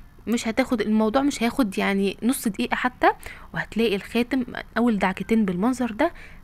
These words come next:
رجع معاكي بيلمع وجديد وزي الفل. الخطوه دي بتنفع جدًا في الفضه، انما بالنسبه للدهب بلاش انك تن-، ت-، تنفذي الحيله دي في الدهب علشان ما يتاكلش معاكي مع مرور الوقت، ولكن هو هيلمعه برضو، بس بلاش عشان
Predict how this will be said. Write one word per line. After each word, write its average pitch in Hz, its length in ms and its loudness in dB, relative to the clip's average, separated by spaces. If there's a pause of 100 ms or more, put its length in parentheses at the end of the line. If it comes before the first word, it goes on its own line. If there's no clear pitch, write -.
رجع 202 400 2
معاكي 190 680 -2
بيلمع 254 640 0
وجديد 208 640 -2 (140)
وزي 240 320 0
الفل. - 260 -6 (1080)
الخطوه 240 380 2
دي 294 260 6
بتنفع 226 420 0
جدًا 240 340 6
في - 120 -2
الفضه، 180 420 -4 (320)
انما 202 160 4
بالنسبه 208 440 2
للدهب 214 400 2
بلاش 208 300 4
انك 196 180 0
تن-، 185 300 2 (200)
ت-، 180 460 -2
تنفذي 202 440 2
الحيله 214 280 2
دي 196 140 2
في - 80 -4
الدهب 277 260 2
علشان 233 260 2
ما 220 80 4
يتاكلش - 500 -4
معاكي - 340 -4
مع 190 240 0
مرور 208 340 0
الوقت، - 380 -10 (320)
ولكن 247 260 2
هو 262 120 2
هيلمعه 247 560 2
برضو، 233 280 -2 (320)
بس 247 180 0
بلاش 240 260 2
عشان 208 240 -4